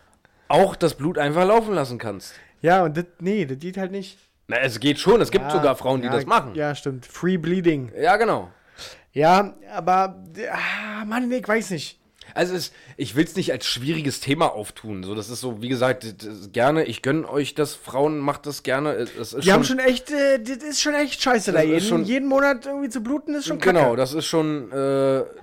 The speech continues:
Speaker 1: ziemlich, ziemlich eklig und ich kann das verstehen und dann sollte euch da wenigstens weniger steuern und sowas, wenn ihr, wenn ihr euch da glücklich fühlt, um Gottes Willen, macht das. Oder, äh,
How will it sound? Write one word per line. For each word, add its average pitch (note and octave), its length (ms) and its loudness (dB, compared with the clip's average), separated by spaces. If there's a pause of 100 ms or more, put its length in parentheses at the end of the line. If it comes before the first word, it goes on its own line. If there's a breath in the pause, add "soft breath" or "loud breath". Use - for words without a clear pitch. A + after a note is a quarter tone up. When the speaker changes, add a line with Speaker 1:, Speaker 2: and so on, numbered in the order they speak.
Speaker 1:
ziemlich, - 760 -4
ziemlich B2+ 520 -6
eklig E3+ 460 0
und B2+ 220 -10
ich - 140 -12
kann B2 160 -4
das A#2+ 80 -4
verstehen D3+ 480 -2
und A#2+ 240 -8
dann A#2 160 -6
sollte A#2+ 260 0
euch A2+ 160 -6
da A2 160 -6
wenigstens A2+ 540 -10
weniger A2+ 320 -4
steuern B2+ 340 -2
und B2+ 80 -8
sowas, A#2+ 300 -6
wenn G#2+ 120 -12
ihr, F#2 160 -14
wenn G2 120 -14
ihr G2+ 180 -12
euch G2 180 -12
da G2+ 120 -8
glücklich A2+ 400 -14
fühlt, A2+ 200 -10
um G#2 120 -10
Gottes G2+ 240 -8
Willen, G#2 160 -4
macht G2 240 -8
das. - 340 -16
Oder, F#2+ 300 -8
äh, F2 140 -10